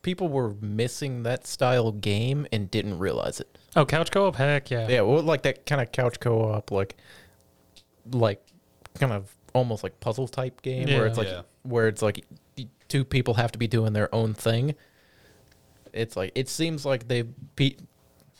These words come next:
Speaker 1: people have been waiting on something like that and didn't realize they were waiting on it until it came out.
Speaker 2: I mean, I, f-, I felt the same way with A Way Out when that one session when you and me played. I enjoyed that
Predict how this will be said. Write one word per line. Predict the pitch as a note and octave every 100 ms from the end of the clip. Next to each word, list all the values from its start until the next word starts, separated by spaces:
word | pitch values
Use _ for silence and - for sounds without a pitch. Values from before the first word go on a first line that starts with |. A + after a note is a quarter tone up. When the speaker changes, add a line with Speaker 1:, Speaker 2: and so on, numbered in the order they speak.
| - _ _ _ -
Speaker 1:
people | C#3+ D3 D#3
have | B2+ A#2
been | B2 A2
waiting | A2+ A#2 B2 C3+
on | C#3 C3+
something | D3 C#3 D3
like | D3 C#3
that | D3 C#3+
and | A2+ A2
didn't | A#2+ B2+ G2+
realize | A#2 A#2+ A2+ A2
they | -
were | A2+ G2+
waiting | G#2 G#2+ A2
on | A2 A#2+
it | -
until | G#2 G#2 G#2 -
it | -
came | G#2 D#2+
out. | - _ -
Speaker 2:
I |
mean, | C3+ C#3+
I, | F3+
f-, | G#3
I | A#3+ G3+
felt | - C#4
the | -
same | - E3 D#3
way | D3+
with | C#3+ C#3+
A | B2+
Way | C3 B2+
Out | C#3+ C3+ C3+
when | C3+ A#2+ - - - -
that | B2+
one | C3 C#3
session | - C#3+ -
when | B2+
you | C3+ B2+
and |
me | B2+ D3+
played. | - A#2
I | A#2 D3
enjoyed | C#3 B2+ A#2+
that | A#2+ A2+